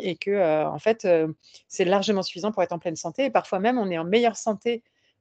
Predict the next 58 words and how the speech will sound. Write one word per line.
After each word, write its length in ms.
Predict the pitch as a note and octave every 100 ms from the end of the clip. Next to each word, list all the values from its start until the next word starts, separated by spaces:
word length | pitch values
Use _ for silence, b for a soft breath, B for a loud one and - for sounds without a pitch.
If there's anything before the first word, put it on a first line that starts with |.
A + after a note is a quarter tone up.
| _
quand 240 | F3+ F#3
on 60 | F#3
dort 220 | E3+ D#3+
moins 280 | E3 G#3+ C4+
que 120 | B3
quand 200 | A3 A#3
on 60 | A#3
dort 180 | G3 -
trop. 280 | - D3 _ _ _ _ _
Et 80 | F#3
là, 120 | A3+
moi, 140 | C4+ C4
au 40 |
début, 220 | G3+ G3+
il 80 | C4+
y 40 |
a 60 | A3
eu 80 | F#3
un 80 | F3+
choc 300 | - A#3 F#3+
de 80 |
croyance 420 | F#3 - A#3 F4+ -
parce 180 | G3
que 100 | -
pour 200 | F#3 F#3
moi, 100 | G3
c'était 200 | - G#3
à 40 | G3
l'opposé 360 | F3+ G3 G3
de 40 | A3
ma 100 | G3
croyance. 440 | B3+ D4 - - _ _ _ _ - _
Donc, 120 | F#3+
je 60 | E3+
me 40 |
suis 160 | D#3+ -
dit : « 100 | D3+ -
Ah 160 | C3+
ouais, 140 | F3 A3+
mais 100 | E3+
comment ? » 340 | - E3+ A#3+ B B -
Sauf 160 | -
que 80 | -
là, 100 | C4
il 100 | D#4
nous 140 | G3+
a 80 | F#3+
tout 340 | - - F4 C#4+
expliqué 480 | - - B3 D#4
scientifiquement. 840 | A3+ - B3 A#3 B3+ B3+ A3+ F3+ -
Et 100 | E3
moi, 140 | A#3+
qui 140 | - G#3
suis 200 | - B3
quand 140 | A3+
même 180 | A3 A3
assez 220 | F3+ A#3+
scientifique, 680 | A3+ F3 - F#3+ E4 E4+